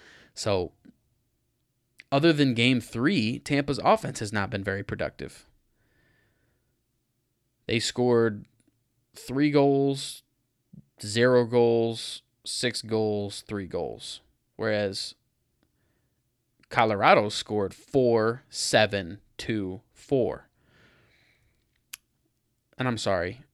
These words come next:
it was three last night and two for the Tampa. So I don't know. One thing I do wanna talk about here is despite Colorado's success, Nathan MacKinnon has been pretty quiet.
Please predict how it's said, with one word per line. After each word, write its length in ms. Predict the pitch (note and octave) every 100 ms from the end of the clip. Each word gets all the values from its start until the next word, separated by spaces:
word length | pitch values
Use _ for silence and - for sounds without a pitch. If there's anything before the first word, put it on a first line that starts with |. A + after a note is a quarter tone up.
| -
it 100 | A#2
was 160 | F#2+
three 380 | - C#3+ C#3 A#2+
last 320 | G2+ G2 -
night 280 | F#2+ F2+ F2+ -
and 180 | F2+ -
two 240 | - A2+
for 420 | G2+ G2 F#2 D#2
the 560 | C#2+ G2 E2 D#2+ D2+ F#2 - -
Tampa. 360 | A2+ F2+ - - _ _ _ _ _ _ _ _ _ _ _ _ _ _ _ _ _ _ _ _ _
So 220 | - F#3+
I 80 | A3+
don't 140 | C4 C4
know. 260 | A#3+ A2+ - - - - _ _ _ _ -
One 220 | G#3 D4
thing 200 | F4+ D#4+
I 60 | A3
do 140 | G3+
wanna 200 | G#3+ F#3+
talk 300 | D#3+ F3+ E3+
about 220 | C3+ A#2
here 180 | A2 G2+
is 200 | - B2
despite 560 | B2 D3 - - A3 -
Colorado's 580 | G#3 G#3 F#3+ F3+ F3+ D#3+
success, 920 | - B2+ - - B2+ G2+ - - - _ _ _ _ _ _ _ _ _ _
Nathan 440 | C3+ C3+ F#3+ G#3+ G3+
MacKinnon 400 | E3+ B3 B3 A#2+
has 120 | A#2
been 200 | B2+ B2
pretty 200 | F#3+ B3
quiet. 460 | - E3 G3+ -